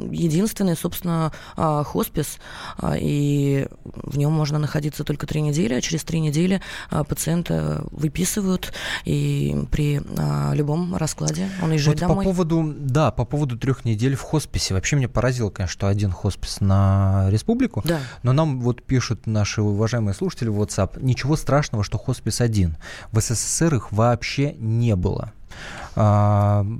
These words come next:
Speaker 1: Ну, простите, пожалуйста, давайте тогда поговорим о качестве продуктов, качестве медицинского обслуживания, да, и статистику по, а, онкозаболеваниям, которая в С С С Р была гораздо ниже.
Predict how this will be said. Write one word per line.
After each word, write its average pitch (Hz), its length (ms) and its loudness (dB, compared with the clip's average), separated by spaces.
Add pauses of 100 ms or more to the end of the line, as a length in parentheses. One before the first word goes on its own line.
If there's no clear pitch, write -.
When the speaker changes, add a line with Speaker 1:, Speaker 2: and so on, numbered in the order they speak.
Speaker 1:
Ну, 180 160 2
простите, 196 440 -2
пожалуйста, 156 480 -4
давайте 175 280 0
тогда 196 200 0
поговорим 190 440 0
о 180 40 -2
качестве 202 320 0
продуктов, 196 500 0
качестве 175 340 -2
медицинского 196 500 0
обслуживания, 139 580 -2
да, 165 140 2
и 233 60 2
статистику - 560 -2
по, 165 260 0 (420)
а, 147 380 2
онкозаболеваниям, 160 800 0
которая 156 260 -4
в 160 80 2
С 156 120 -2
С - 120 -2
С - 60 -8
Р 202 80 0
была 160 220 4
гораздо 151 400 0
ниже. 131 320 -2